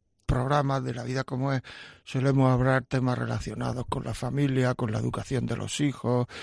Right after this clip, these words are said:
con relaciones de pareja, etcétera, etcétera, etcétera. Ya saben ustedes que si quieren alguna pregunta, alguna duda...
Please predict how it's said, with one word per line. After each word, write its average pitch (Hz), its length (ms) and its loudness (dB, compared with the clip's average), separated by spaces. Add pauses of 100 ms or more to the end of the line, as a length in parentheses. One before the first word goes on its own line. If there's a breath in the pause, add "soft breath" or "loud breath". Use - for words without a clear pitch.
(340 loud breath)
con 117 280 0
relaciones 117 480 0
de 127 80 0
pareja, 120 560 0
etcétera, 117 480 -2
etcétera, 127 500 4
etcétera. 120 560 4 (640 loud breath)
Ya 165 120 12
saben 151 220 12
ustedes 196 440 12
que 165 120 8
si 135 140 6
quieren 143 320 12
alguna 135 340 8
pregunta, 139 440 8
alguna 135 360 6
duda... 143 460 10